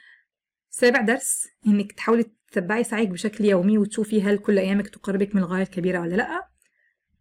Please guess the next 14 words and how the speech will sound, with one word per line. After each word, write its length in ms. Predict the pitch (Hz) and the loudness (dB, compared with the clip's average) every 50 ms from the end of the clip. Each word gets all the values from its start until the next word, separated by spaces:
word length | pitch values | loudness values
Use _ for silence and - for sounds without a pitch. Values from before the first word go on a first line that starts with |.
| _ _ _ _ _ _ _ _ _ _ _ _ _ _ | _ _ _ _ _ _ _ _ _ _ _ _ _ _
الدرس 280 | 226 175 202 208 208 - | 0 0 0 0 0 -4
الثامن 520 | - - - 247 254 254 269 285 302 311 - - _ _ _ _ _ _ _ _ - | -6 -2 0 0 2 2 2 2 0 -2 -4 -8 _ _ _ _ _ _ _ _ -2
رسم 240 | 214 214 - - 269 | -2 0 2 2 0
الحدود 520 | 254 - - 226 214 254 269 277 214 208 - - _ | 0 2 0 0 2 2 2 0 0 -2 -4 -10 _
ولا 580 | - 214 214 208 214 226 233 233 240 240 247 247 - - _ - | 0 0 2 4 4 2 2 2 0 0 0 -2 -6 -10 _ -10
الحرية. 540 | 208 - - 208 180 180 190 226 302 370 370 - _ _ _ _ _ _ _ _ _ _ _ _ _ - | -10 -6 -4 -2 0 0 0 0 0 -2 -6 -10 _ _ _ _ _ _ _ _ _ _ _ _ _ -6
الدرس 340 | 196 170 196 196 190 - | -4 -2 -2 -4 -2 -4
التاسع 600 | 233 214 - - 302 330 320 320 - 277 277 277 | -6 -8 -6 -4 -2 -2 -2 -2 -4 -4 -6 -6
كان 480 | 254 - - 226 214 208 214 202 220 - - - | -10 -8 -2 0 2 2 2 2 0 -2 -8 -16
احترام 440 | - - - - 202 208 240 247 | -20 -20 -12 -6 -2 -2 0 0
اختلاف 360 | 254 247 - - 208 220 220 - | -2 -4 -4 -4 -4 -4 -4 -4
الآخرين 480 | - 208 190 - - 196 190 202 202 | -6 -6 -8 -4 -2 0 0 2 2
واختياراتهم 560 | 196 196 - - 202 180 190 190 - 214 190 | 0 -2 -2 -6 -6 -4 -4 -4 -2 0 0
وحريتهم. 560 | 190 - - - 180 175 170 - - 294 330 | 0 -2 -4 -8 -6 -6 -8 -8 -8 -10 -10